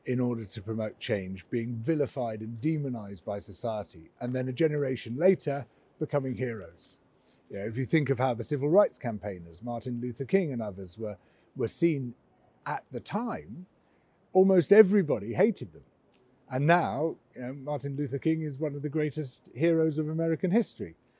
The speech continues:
Same with the suffragettes, uh, f-, pursuing votes for women. Same with the anti-apartheid campaigners. Same with the independence campaigners. <clears throat> Um, we see again and again people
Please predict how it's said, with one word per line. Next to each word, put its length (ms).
Same 300
with 120
the 60
suffragettes, 1080
uh, 140
f-, 420
pursuing 480
votes 280
for 100
women. 340
Same 280
with 120
the 140
anti-apartheid 840
campaigners. 640
Same 260
with 100
the 100
independence 580
campaigners. 680
<clears throat> 140
Um, 260
we 140
see 320
again 400
and 100
again 540
people 440